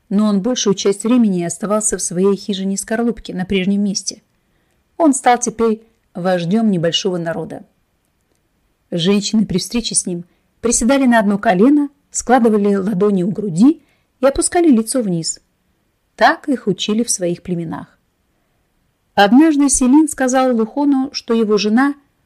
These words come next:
просит вождя Лухона дать ей благословение. Лухон сказал космологу,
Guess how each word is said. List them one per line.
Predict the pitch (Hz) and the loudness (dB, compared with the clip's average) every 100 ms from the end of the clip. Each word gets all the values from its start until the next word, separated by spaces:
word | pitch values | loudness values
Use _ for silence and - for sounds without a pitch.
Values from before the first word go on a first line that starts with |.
| _ | _
просит | 233 233 220 - | 0 0 -2 -4
вождя | 185 180 180 269 294 - - | -4 -2 0 0 0 -8 -4
Лухона | 220 220 180 165 - _ _ _ _ _ _ | -2 -2 -4 -4 -12 _ _ _ _ _ _
дать | 180 214 254 - | -2 0 0 0
ей | 233 | 0
благословение. | 208 226 - 220 208 165 147 185 - _ _ _ _ _ _ _ _ _ | -2 -4 -2 0 0 -2 -4 -12 -18 _ _ _ _ _ _ _ _ _
Лухон | 214 185 - 202 185 - _ - | -4 -4 -2 -2 -4 -8 _ -16
сказал | - 185 180 | -4 0 0
космологу, | 170 208 226 247 190 160 | 0 0 0 -2 -2 -6